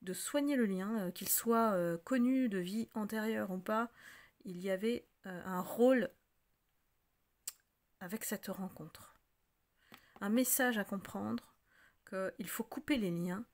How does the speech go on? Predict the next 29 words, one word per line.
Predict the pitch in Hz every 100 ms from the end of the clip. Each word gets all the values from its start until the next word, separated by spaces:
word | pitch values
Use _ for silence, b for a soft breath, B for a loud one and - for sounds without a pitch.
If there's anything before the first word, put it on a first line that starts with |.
| _
qui | - 180
nous | 196
font | 220 - 165
mal, | 160 170 156 147 - _ _
tout | -
simplement. | 226 196 170 160 151 - _ _ _ _ _ _ _ _ - - - - _ _ _ _ - - - - B B B B _ -
Vous | 160 170 175
avez, | 170 202 196 _
au | - 170
bout | 180
d'un | 175 151
moment, | 147 170 202 -
évidemment, | 190 175 170 160 156 165 - -
deviné | 156 208 170 156 147 - _ _
ses | - 180 156
intentions. | 156 170 180 - 185 - -
Vous | 175 170
avez | 160 165
fini | - 220 214
par | 180 151 - -
comprendre | 254 247 - 175 156 151
son | - 170
jeu, | 202 262
puisque | 214 - 175
c'est | 175 185
quelqu'un | 233 226 254
qui | 247
est | 190 170
dans | 190 214